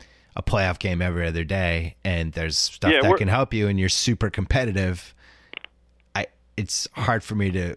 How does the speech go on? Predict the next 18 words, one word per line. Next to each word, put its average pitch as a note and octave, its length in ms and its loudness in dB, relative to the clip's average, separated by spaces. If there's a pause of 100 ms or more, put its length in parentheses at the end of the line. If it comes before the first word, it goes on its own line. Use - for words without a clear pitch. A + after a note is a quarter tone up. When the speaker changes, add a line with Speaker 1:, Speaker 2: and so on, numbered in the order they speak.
(100)
Speaker 1:
believe F#2+ 340 0
that D#2 160 -4
nobody F2 400 0
has D#2+ 300 -2
gone E2+ 220 0
down E2 220 0
that D#2+ 160 -2
road E2 300 0
who's D#2 180 -2
a D#2 60 -4
really D2+ 220 -4
good C2 160 -8
player. - 200 -6 (300)
I E2+ 60 -2
just A2+ 200 -2
don't B2 160 -2
believe B2+ 260 2
it. - 120 -10